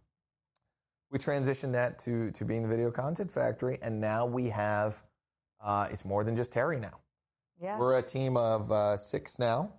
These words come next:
Speaker 2: Awesome.
Speaker 1: And there's, uh, three of us that can each run our own productions at the same time.
Speaker 2: Yeah.
Speaker 1: And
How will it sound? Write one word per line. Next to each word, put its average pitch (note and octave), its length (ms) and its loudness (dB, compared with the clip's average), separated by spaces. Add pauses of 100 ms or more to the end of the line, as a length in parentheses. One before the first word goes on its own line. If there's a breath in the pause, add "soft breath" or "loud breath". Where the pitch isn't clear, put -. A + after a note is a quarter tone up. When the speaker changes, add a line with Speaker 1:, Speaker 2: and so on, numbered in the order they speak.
(160)
Speaker 2:
Awesome. A#3+ 220 -8 (360)
Speaker 1:
And G#2 600 0
there's, G#2+ 540 0 (140)
uh, F#2 220 -8
three D#3 480 -2
of F3 120 0
us - 520 0
that - 100 -20
can C3 140 -10
each C#3+ 200 -4
run C#3 260 2
our B2+ 200 4
own B2 240 2
productions C3+ 580 0
at C3 80 -6
the B2+ 60 -14
same B2 280 -8
time. C3 280 0
Speaker 2:
Yeah. A3+ 200 -4
Speaker 1:
And G3 100 -14